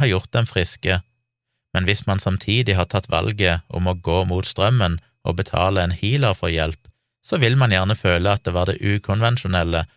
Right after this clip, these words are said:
modige og kontrære valget som egentlig virket. Det gir størst mestringsfølelse.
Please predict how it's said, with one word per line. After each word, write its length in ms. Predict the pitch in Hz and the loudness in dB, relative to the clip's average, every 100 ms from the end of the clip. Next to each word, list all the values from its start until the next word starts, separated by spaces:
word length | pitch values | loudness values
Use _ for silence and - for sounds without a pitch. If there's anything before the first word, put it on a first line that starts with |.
| _ | _
modige 640 | - 101 101 90 104 107 85 | -2 0 0 -2 0 0 0
og 160 | 92 | -4
kontrære 600 | - 104 - 85 104 117 90 | -2 -6 -2 0 0 0 2
valget 440 | 90 104 90 82 | 2 2 0 0
som 200 | - 139 | -2 -4
egentlig 460 | - 87 101 95 85 | 0 0 0 0 -2
virket. 480 | 82 - 87 85 - _ _ _ _ _ | -2 -2 -4 -4 -10 _ _ _ _ _
Det 160 | - 85 | 0 2
gir 160 | 117 139 | 4 2
størst 360 | - 95 - - | 0 -2 -2 -2
mestringsfølelse. 960 | 92 - - 92 - 110 95 87 - | -2 -2 -4 -4 -2 -2 0 -2 -6